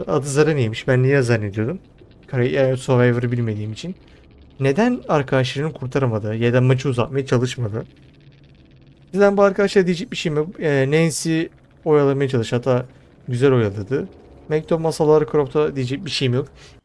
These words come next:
Evet dostlarım, başarımız bu şekildeydi. Umarım hoşunuza gitmiştir. İkinci maç maalesef çok kısa sürdü ve üçüncü maçı da maalesef atamayacağım. Çünkü bu videoyu editleyip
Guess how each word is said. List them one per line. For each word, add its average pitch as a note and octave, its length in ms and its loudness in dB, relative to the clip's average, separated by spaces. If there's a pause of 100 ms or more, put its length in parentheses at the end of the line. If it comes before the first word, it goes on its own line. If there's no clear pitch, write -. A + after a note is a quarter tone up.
(1040)
Evet C#3+ 220 0
dostlarım, D#3+ 400 -4
başarımız C3+ 500 -4
bu C#3 40 -8
şekildeydi. C#3 640 -6
Umarım B2 360 -2
hoşunuza A#2 380 -4
gitmiştir. B2+ 520 -10 (360)
İkinci E3 340 -4
maç F3 260 -4
maalesef E3+ 360 -4
çok E3+ 220 -6
kısa - 240 -8
sürdü D3 580 -4
ve D3 160 -2
üçüncü D3 360 -6
maçı D3 300 -6
da D3 60 0
maalesef C#3+ 420 -4
atamayacağım. C3+ 480 -4
Çünkü C3+ 200 -8
bu C#3 180 0
videoyu C#3 260 -2 (640)
editleyip C#3 640 -2